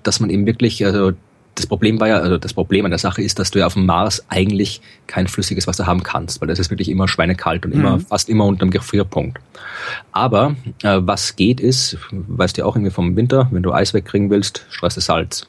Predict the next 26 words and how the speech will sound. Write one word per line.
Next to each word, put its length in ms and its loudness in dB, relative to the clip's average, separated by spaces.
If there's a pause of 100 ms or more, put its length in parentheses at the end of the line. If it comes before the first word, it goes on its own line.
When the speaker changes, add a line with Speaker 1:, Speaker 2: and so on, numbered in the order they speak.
(100)
Speaker 2:
Ja. 200 -6 (220)
Speaker 1:
Weil 100 2
dann 160 2
der, 220 4
der, 220 0
der 240 0
Schmelzpunkt 600 -2
verändert 420 -4
wird. 160 -4 (500)
Das 160 -2
heißt, 300 0
äh, 200 2
wenn 220 2
du, 300 4 (220)
äh, 200 -6
Salzwasser 840 -2
hast, 340 -2 (280)
dann 240 0
kann 160 0
das 120 -2
auch 120 -2
bei 120 0
niedrigen 300 2
Temperaturen 480 -2
flüssig 380 -4
sein. 180 -6